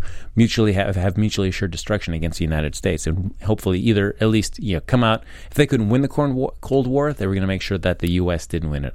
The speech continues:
either. Uh, now, uh, so yeah, the Ru-, Firebird was like the last response if Russia lost, and it was mutually assured destruction. But, uh,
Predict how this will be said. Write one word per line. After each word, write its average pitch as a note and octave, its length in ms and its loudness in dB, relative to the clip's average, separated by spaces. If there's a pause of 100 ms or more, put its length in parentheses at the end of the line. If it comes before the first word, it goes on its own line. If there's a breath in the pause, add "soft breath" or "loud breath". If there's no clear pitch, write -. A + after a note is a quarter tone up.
either. F2+ 320 -2 (1600 loud breath)
Uh, A#2 420 4 (840)
now, A#2+ 420 4 (240)
uh, G#2 280 6
so G#2+ 180 4
yeah, G2+ 220 4
the F2+ 160 2
Ru-, A2 160 2
Firebird A#2 320 2
was F#2+ 120 0
like F2+ 120 2
the E2+ 100 0
last F#2+ 340 2
response F#2 480 2
if - 220 -2
Russia F2+ 280 0
lost, D#2+ 300 -2
and F2 80 -2
it E2+ 80 -4
was D#2+ 140 -6
mutually A2 360 6
assured F#2 260 2
destruction. G2 560 0 (460 loud breath)
But, A2+ 360 4
uh, A2 460 4